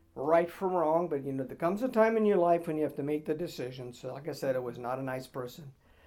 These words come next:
But God saved me, gave me a great wife,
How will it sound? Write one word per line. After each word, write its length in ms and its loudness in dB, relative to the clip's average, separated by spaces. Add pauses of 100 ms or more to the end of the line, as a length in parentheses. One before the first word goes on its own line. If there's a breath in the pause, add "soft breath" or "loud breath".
(960 soft breath)
But 200 2
God 260 12
saved 280 12
me, 360 2 (1040 loud breath)
gave 200 4
me 140 2
a 60 0
great 260 2
wife, 360 2